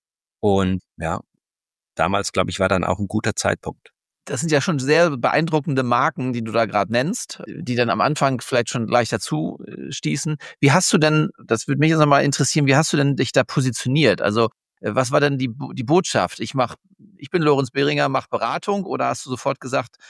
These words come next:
Speaker 2: äh, "Wir wollen eine Agentur sein, die", äh, oder hast du vielleicht auch mit mehreren zusammengegründet? Lass uns mal ganz kurz diesen, diesen Einstieg nochmal angucken. Wie, gerade die Anfänge sind ja dann spannend, dann entwickelt sich ja vieles auch, aber gerade die Anfänge sind ja nochmal spannend.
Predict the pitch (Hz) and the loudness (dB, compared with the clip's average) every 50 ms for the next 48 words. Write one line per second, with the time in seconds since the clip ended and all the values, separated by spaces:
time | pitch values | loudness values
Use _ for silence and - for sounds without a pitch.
0 | - - - _ - - 120 120 117 120 135 135 123 120 - 120 117 - _ _ | -20 -20 -20 _ -4 0 0 0 2 0 0 0 0 -4 -10 -20 -20 -20 _ _
1 | - - 135 139 147 143 139 120 - - - - 120 117 123 117 - - 185 185 | -2 2 2 2 2 2 -2 -4 -6 -10 -8 -6 -4 -2 -2 -4 -2 2 4 4
2 | 185 180 156 139 151 147 147 165 175 180 180 165 139 123 131 135 139 - - - | 4 4 2 2 0 0 0 -2 -6 -6 -6 -8 -8 -6 -6 -6 -6 -8 -8 -8
3 | - - 117 117 110 113 107 - 110 - - _ 104 _ _ 135 _ _ _ _ | -6 -6 -4 -4 -4 -6 -8 -8 -10 -16 -20 _ _ _ _ _ _ _ _ _
4 | _ - 107 - 110 - 110 95 82 90 95 104 98 104 123 131 143 131 135 127 | _ -20 -18 -18 -6 -4 -2 -2 -2 -2 -2 -2 -2 0 2 2 2 2 0 -2
5 | 110 - 120 135 151 165 156 156 139 143 160 156 151 156 143 - - - - - | -2 -2 0 0 0 0 0 -2 -2 -2 0 0 0 -2 -2 -6 -12 -20 -12 -4
6 | - 139 143 175 151 147 - 175 190 - - - - 175 170 160 - - - - | -2 -2 0 2 2 2 2 2 0 -2 -4 0 2 2 2 2 0 -6 -6 -4
7 | 147 139 147 - 90 143 143 139 - - 147 151 147 - - 117 101 - 107 98 | -2 -2 -2 -2 -2 -2 -2 -2 0 0 0 0 0 0 -2 -2 0 0 -2 0
8 | 101 101 76 98 107 95 - 113 104 117 117 127 147 151 143 131 131 - - - | 2 0 0 0 -2 -4 -6 -8 -6 -6 -6 -6 -6 -8 -10 -16 -20 -20 -20 -20
9 | _ - - 151 175 165 160 - - 165 165 - - 123 107 101 95 90 - _ | _ -8 -6 -4 -2 -2 -2 -2 -2 -2 -4 -4 -4 -4 -2 -2 -4 -6 -6 _
10 | _ - 110 113 113 113 107 110 104 - - - 104 120 131 123 120 120 120 123 | _ -10 -4 -2 0 2 2 0 0 -2 -2 -2 -2 -2 -2 -2 -2 -2 -2 -2
11 | 110 127 139 - 139 107 117 101 113 107 - - 117 110 110 113 107 113 95 127 | -2 -2 -2 -2 -2 -4 -2 -2 -2 -2 -2 -4 -2 -2 -2 0 0 0 0 0
12 | - 131 117 117 120 120 123 123 123 - 135 143 147 135 139 - 143 143 - 147 | 0 0 0 2 2 2 0 0 -2 -2 -2 0 0 0 0 -2 -4 -4 -4 -4
13 | 127 123 120 127 123 117 117 110 113 107 - - 95 92 - | -4 -4 -2 -2 -2 -2 -2 -2 -2 -4 -4 -6 -6 -6 -6